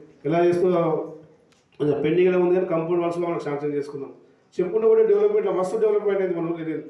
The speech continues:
నేను చెప్పుకోవాలి, కలం రావట్లేదు. మొన్ననే రీసెంట్‌గా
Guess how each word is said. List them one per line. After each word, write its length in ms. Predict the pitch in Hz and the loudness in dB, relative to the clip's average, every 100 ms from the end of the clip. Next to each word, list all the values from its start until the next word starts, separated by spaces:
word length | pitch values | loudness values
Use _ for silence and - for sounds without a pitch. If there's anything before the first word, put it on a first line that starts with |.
| - - | -18 -6
నేను 160 | 151 190 | -2 0
చెప్పుకోవాలి, 300 | 208 214 175 | 2 2 0
కలం 180 | 185 196 | 0 0
రావట్లేదు. 360 | 190 180 147 - 160 - - - _ | 0 -2 -4 -6 -10 -12 -18 -20 _
మొన్ననే 300 | 139 180 214 | -4 0 2
రీసెంట్‌గా 840 | 208 196 202 214 208 143 - - | 4 4 4 4 4 4 2 -2